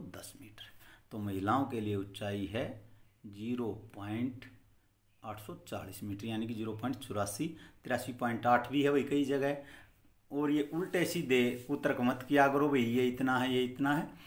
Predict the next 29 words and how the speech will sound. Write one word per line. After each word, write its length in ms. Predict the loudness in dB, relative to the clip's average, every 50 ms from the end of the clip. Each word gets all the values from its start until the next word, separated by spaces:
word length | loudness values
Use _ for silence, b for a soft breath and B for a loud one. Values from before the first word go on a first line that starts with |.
| B B B B -2
जहाँ 280 | 4 6 8 8 8 6
तक 200 | 4 0 -2 -4 -8 -16 -18 -10 -4
हम, 480 | 0 2 2 2 2 0 -6 -14 B B B B B -4
जो 160 | 0 0 4
गलती 320 | 6 6 6 6 4 4 6
होती 280 | 6 6 6 4 4
है 60 | 4
उसे 180 | 6 6 6 6
हम 160 | 6 8 8 10
मान 200 | 10 12 12 10
लेते 300 | 10 8 6 4 2 2
हैं, 340 | 2 2 0 -2 -6 B B B B B
हम 180 | 0 4 6 6
ये 160 | 8 6 6
तो 140 | 6 4 6
नहीं 140 | 6 6 6
कि 140 | 6 6 8
भाई 120 | 8 8
अपनी 260 | 8 8 6 6 6 6
गलती 280 | 6 4 4 6 6
नहीं 140 | 8 8 8
मानते, 300 | 8 8 8 6 4 2
गलती 400 | 4 4 4 2 2 2 4 8
मिस्टेक 440 | 8 8 8 6 4 2 2 2 2
जो 120 | 2 2
काम 260 | 6 6 8 8 6
करेगा 280 | 6 4 4 6 6 6
उससे 240 | 6 6 4 4 4
होगी, 380 | 4 4 4 4 2 2 2